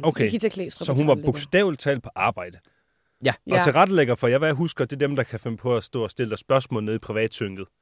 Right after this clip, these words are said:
Speaker 3: Ja, de
Speaker 2: Altså, det, det er jo
Speaker 3: synger
Speaker 2: deres
Speaker 3: også,
Speaker 2: arbejde.
Speaker 3: og, ja.
Speaker 1: Ja.
Speaker 2: <laughs> Det, det er dem,
Speaker 1: Så
Speaker 2: der kan finde
Speaker 1: hun,
Speaker 2: på
Speaker 1: så
Speaker 2: det.
Speaker 1: hun har stået og interviewet
Speaker 3: De
Speaker 1: ham.
Speaker 3: kommer ikke med kaffen i hvert fald.
Speaker 1: Så
Speaker 2: Nej.
Speaker 1: de står, hun har stået og interviewet ham i et par dage, eller et eller andet. Og så har de sendt en anden blik, og så
Speaker 2: Ja. Altså, Mikkel,
Speaker 1: Get
Speaker 2: som er
Speaker 1: it on.
Speaker 2: deltager,
Speaker 1: Ja.
Speaker 2: kommer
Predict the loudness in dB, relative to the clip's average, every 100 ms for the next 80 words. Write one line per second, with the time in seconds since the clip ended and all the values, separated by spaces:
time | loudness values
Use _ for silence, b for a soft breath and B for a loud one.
0 | _ 4 4 6 8 8 10 10 10 8
1 | 6 6 4 6 4 4 4 6 6 4
2 | 0 0 2 6 8 8 8 8 8 10
3 | 10 10 6 4 4 6 6 4 0 0
4 | 2 4 8 8 8 6 6 6 4 4
5 | 0 2 4 4 4 2 4 6 4 0
6 | 0 0 2 0 0 -6 -4 -2 -4 -4
7 | -4 -6 -6 -2 -2 -4 -4 -4 -2 -2
8 | -2 b b b b 2 4 4 4 0
9 | 2 -2 -2 -2 -2 -2 -6 -4 -4 -2
10 | -4 -6 -12 _ _ -2 2 0 2 -2
11 | -2 0 0 0 -2 2 4 6 4 4
12 | 2 2 0 0 0 2 2 2 0